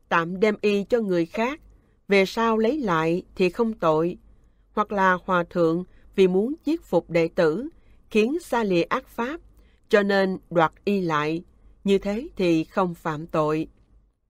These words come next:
Trong Luật Ngũ Phần quyển bốn thuyết minh, đòi lại y của mình gửi thì không phạm tội.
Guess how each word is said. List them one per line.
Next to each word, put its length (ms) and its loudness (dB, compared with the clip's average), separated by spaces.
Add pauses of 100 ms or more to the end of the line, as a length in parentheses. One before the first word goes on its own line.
(800)
Trong 180 4
Luật 180 2
Ngũ 360 0
Phần 340 2
quyển 360 -2
bốn 300 0 (100)
thuyết 220 -6
minh, 260 0 (640)
đòi 160 4
lại 280 2
y 120 -2
của 180 -2
mình 460 0
gửi 420 -2 (240)
thì 260 4
không 340 -2
phạm 320 -8
tội. 420 -2